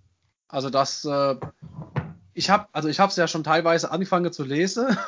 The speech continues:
<laughs> und dann bin ich nach der dritten Seite Bewegung, da hab ich gesagt, okay, jetzt, äh,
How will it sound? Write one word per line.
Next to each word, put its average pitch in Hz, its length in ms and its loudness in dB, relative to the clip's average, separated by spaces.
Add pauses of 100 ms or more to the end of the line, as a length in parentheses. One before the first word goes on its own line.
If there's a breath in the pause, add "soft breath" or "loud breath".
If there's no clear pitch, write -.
(100)
<laughs> - 200 -2
und 185 160 0
dann 180 140 4
bin 185 140 6
ich 175 140 2
nach 170 140 6
der 165 120 0
dritten 180 340 -2
Seite 170 340 4
Bewegung, 175 560 2 (340 soft breath)
da 147 160 2
hab 143 60 4
ich 151 100 -4
gesagt, - 120 -12
okay, 139 320 0
jetzt, 131 360 -4
äh, 123 280 2